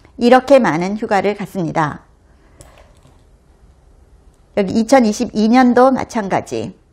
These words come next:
이천이십이 년에도 보시면 이 빨간색 X자가 된 날이 너무 많잖아요. 이거 다 휴가예요. 휴가. 엄청나죠?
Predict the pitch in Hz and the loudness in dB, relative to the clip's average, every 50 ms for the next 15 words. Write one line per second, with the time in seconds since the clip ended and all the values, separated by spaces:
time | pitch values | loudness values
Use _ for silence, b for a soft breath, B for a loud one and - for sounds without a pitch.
0 | _ _ _ - 214 - 233 220 214 202 175 202 - - - _ - 214 214 214 | _ _ _ -12 -6 -2 0 0 0 0 -2 -4 -6 -8 -8 _ -2 0 2 2
1 | 214 214 196 180 165 175 175 185 175 - 175 180 202 202 226 254 - b b b | 2 2 2 0 -2 -2 -2 -2 -4 -4 -4 -2 -2 -2 -2 -4 -6 b b b
2 | b b 220 208 - - b b b b - 254 254 247 254 247 - 262 240 - | b b -6 -6 -6 -8 b b b b 0 2 4 4 2 2 2 0 -2 -2
3 | - 202 202 - - 220 - - - 202 185 - - - 220 202 196 185 175 - | -2 -4 -4 -4 -6 -8 -6 -6 -6 -6 -6 -6 -4 -2 0 2 2 2 2 0
4 | - 185 180 196 233 254 233 214 190 185 - 240 - 165 151 165 226 285 - B | 2 2 4 4 4 4 2 2 0 -2 -2 -2 -2 0 0 0 0 -2 -2 B
5 | B B B B B B 208 247 226 - 233 226 214 - 247 - 233 196 165 160 | B B B B B B -4 -4 -4 -2 -4 -4 -4 -2 0 2 2 4 4 2
6 | 185 180 165 - - - 170 156 165 170 - _ - 185 185 - 214 196 175 151 | 0 0 -2 -6 -6 -4 -4 -4 -6 -8 -14 _ -8 -6 -4 -2 -2 -2 -2 -4
7 | - 147 151 | -4 -8 -10